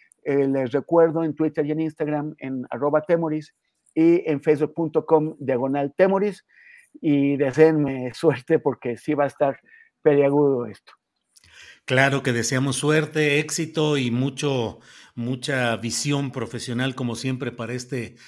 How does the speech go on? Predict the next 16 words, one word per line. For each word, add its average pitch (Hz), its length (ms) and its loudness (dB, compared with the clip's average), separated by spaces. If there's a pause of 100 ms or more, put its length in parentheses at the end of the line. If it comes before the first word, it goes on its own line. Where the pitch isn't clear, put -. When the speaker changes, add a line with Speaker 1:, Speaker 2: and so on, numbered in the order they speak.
(120)
Speaker 2:
proceso 120 600 -8
histórico 135 500 -8
y 113 60 -6
tan 98 160 -12
importante. 101 560 -14
Temoris, 113 360 -12
que - 100 -20
te 110 100 -14
vaya 120 160 -14
muy 131 160 -10
bien. 156 260 -8 (300)
Daniela 202 340 6
Barragán, 202 680 2
postrecito, 170 680 -2
por 127 140 -6
favor. 117 420 -8